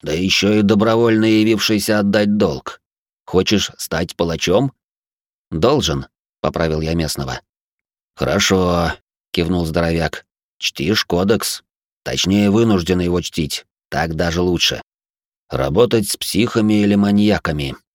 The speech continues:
Не будем опускаться до тайны канцелярии".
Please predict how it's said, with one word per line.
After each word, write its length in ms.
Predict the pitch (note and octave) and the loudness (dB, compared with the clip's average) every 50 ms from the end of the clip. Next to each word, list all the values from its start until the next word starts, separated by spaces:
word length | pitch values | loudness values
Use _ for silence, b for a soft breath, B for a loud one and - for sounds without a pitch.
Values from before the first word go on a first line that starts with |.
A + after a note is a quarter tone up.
| _ _ _ - | _ _ _ -12
Не 200 | - - E2 F#2 | -8 -6 -4 -2
будем 300 | - C#3+ B2+ G2 F#2+ E2+ | 0 0 2 2 0 0
опускаться 480 | D#2+ - F2 - - F2+ F2 - - | 0 -2 -4 -2 -2 -2 0 0 0
до 140 | F2 F2 F2 | 0 0 -2
тайны 340 | - F2+ F2+ F2 E2+ E2+ D#2+ | -2 -2 -2 0 0 -2 -2
канцелярии". 680 | - E2+ E2 - E2+ E2 E2 D#2 D2+ D2+ D2 C#2 - | -2 -2 -2 0 0 -2 -2 -2 -2 -2 -4 -4 -6